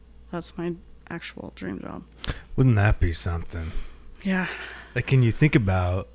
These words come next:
Speaker 2: how many opportunities are out there like that? I would guess
Speaker 1: It,
Speaker 2: not
Speaker 1: it's,
Speaker 2: a lot.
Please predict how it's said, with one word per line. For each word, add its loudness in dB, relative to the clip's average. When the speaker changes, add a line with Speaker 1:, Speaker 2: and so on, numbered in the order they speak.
Speaker 2:
how 6
many 8
opportunities 4
are 0
out 2
there 0
like 0
that? 2
I -4
would 0
guess -2
Speaker 1:
It, 0
Speaker 2:
not 8
Speaker 1:
it's, 2
Speaker 2:
a 2
lot. 4